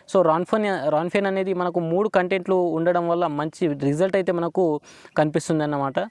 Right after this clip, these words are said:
దీని మోతాదు కానీ చూసుకున్నట్లయితే మనం ట్వంటీ ఫైవ్ ఎంఎల్ వరకు అయితే మనకు ట్వంటీ లీటర్ పంప్ కోసం అయితే యూజ్ చేసుకోవాలి.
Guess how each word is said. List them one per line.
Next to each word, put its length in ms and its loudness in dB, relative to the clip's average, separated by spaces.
దీని 120 2
మోతాదు 340 2
కానీ 160 -2
చూసుకున్నట్లయితే 600 -2
మనం 180 -2
ట్వంటీ 260 -2
ఫైవ్ 160 2
ఎంఎల్ 220 0
వరకు 200 0
అయితే 120 0
మనకు 280 -2
ట్వంటీ 320 -2
లీటర్ 300 -4
పంప్ 160 -2
కోసం 200 0
అయితే 180 -2
యూజ్ 200 -2
చేసుకోవాలి. 520 -2